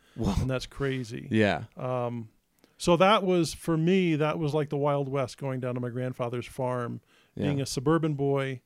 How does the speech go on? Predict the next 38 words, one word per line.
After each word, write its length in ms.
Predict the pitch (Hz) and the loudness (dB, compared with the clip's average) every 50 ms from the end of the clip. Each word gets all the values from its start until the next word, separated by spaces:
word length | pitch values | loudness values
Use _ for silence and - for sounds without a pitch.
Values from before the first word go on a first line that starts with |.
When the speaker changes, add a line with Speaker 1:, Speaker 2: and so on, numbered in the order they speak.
| _ - | _ -8
Speaker 1:
Mm-hmm. 220 | 113 107 110 101 98 101 - | -4 -2 -2 -2 -2 -4 -8
Speaker 2:
you 80 | 135 | -8
know, 80 | 123 127 | -8 -8
going 260 | 123 135 139 135 135 | -6 -6 -4 -4 -4
down 120 | 139 135 135 | -4 -4 -4
to 40 | |
the 100 | 123 123 | -4 -6
farm, 400 | - - - 139 135 131 131 127 | -6 -6 -4 -4 -2 -2 -2 -2
that 160 | 127 127 127 139 | -4 -4 -6 -6
was, 200 | 135 120 - - _ _ | -8 -8 -10 -14 _ _
that 120 | - 139 - | -10 -8 -8
was 100 | 143 - | -10 -4
pretty 220 | - - 147 131 123 | -2 -2 -2 -2 -6
cool. 360 | - - 214 202 151 123 120 | -6 -6 -4 -2 -2 -4 -6
And 80 | 113 | -6
so 100 | - - | -6 -6
we 160 | 110 113 131 135 | -4 -2 -4 -4
Speaker 1:
Mm-hmm. 60 | 120 | -4
Speaker 2:
could 140 | 139 131 123 | -6 -8 -6
go 220 | 131 135 127 131 | -6 -4 -2 0
out. 220 | 135 139 143 139 - _ _ _ | 0 0 -2 -4 -8 _ _ _
I 100 | - 135 | -12 -10
think 180 | 110 139 139 127 | -8 -8 -8 -8
it 100 | 147 151 | -8 -8
was 160 | 147 139 113 | -8 -8 -8
when 140 | 127 135 127 | -6 -6 -6
I 80 | 123 120 | -6 -6
was 200 | 123 120 - - - | -6 -8 -8 -8 -6
eight 200 | 170 160 170 180 | -6 -6 -4 -4
years 280 | 175 175 165 160 139 | -4 -4 -2 -2 -2
old, 440 | 151 147 147 143 147 143 147 139 127 - _ _ _ _ _ _ _ _ - | -4 -4 -4 -4 -4 -4 -6 -8 -12 -16 _ _ _ _ _ _ _ _ -10
I 100 | 151 143 | -6 -4
was 160 | 139 135 117 123 | -4 -4 -4 -4
allowed 320 | 123 123 127 127 131 127 | -4 -4 -4 -4 -4 -4
to 80 | 127 127 | -6 -4
go 260 | 117 131 123 127 - - | -4 -4 -4 -4 -4 -6
out 220 | 147 135 135 151 156 | -4 -2 -2 0 0
alone 580 | 147 139 139 139 139 139 139 143 143 143 139 | 0 -2 -2 -2 0 0 -2 -2 -2 -4 -6